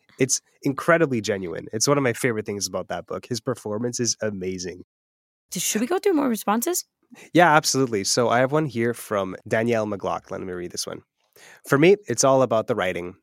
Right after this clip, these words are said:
Speaker 1: If a book is poorly written, I drop it or <laughs> launch it across the room." <laughs> Hope you got a dry waller on speed dial.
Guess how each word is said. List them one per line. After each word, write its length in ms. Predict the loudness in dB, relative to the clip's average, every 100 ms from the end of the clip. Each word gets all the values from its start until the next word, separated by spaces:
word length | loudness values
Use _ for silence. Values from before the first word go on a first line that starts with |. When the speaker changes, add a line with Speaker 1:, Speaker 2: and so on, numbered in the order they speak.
| -4
Speaker 1:
If 100 | 0
a 60 | 4
book 200 | 2 2
is 120 | -2
poorly 260 | 2 2
written, 320 | 4 4 4 0 -4 -8 0
I 120 | 0
drop 300 | 4 4 6
it 80 | 4
or 120 | 2
<laughs> 120 | 2 2
launch 220 | 2 2
it 60 |
across 360 | 2 2 2 2
the 80 | 0
room." 300 | -2 -4 -4
<laughs> 40 | -4 2 2 4 0 0 -20 -20 -12 -10 -8 -8 -10 0
Hope 160 | 0 2
you 80 |
got 140 | 0 2
a 60 |
dry 280 | 2 2 2 4
waller 320 | 2 2 0
on 140 | 0
speed 260 | 0 0 0
dial. 220 | -2 -4